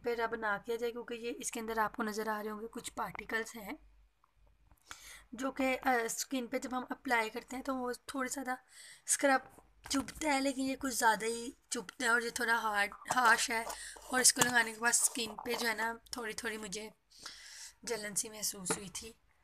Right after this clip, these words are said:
लेकिन result काफ़ी अच्छा है। जब मैंने facial complete किया था skin काफ़ी ज़्यादा ग्लो किया है।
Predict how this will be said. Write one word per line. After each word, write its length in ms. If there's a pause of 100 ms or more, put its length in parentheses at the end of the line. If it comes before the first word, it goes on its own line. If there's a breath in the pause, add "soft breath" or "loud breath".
(120)
लेकिन 360 (580)
result 480 (340)
काफ़ी 300
अच्छा 260
है। 40
जब 120
मैंने 240
facial 340
complete 360
किया 200
था 80 (100)
skin 340
काफ़ी 280
ज़्यादा 240
ग्लो 140 (200)
किया 160
है। 800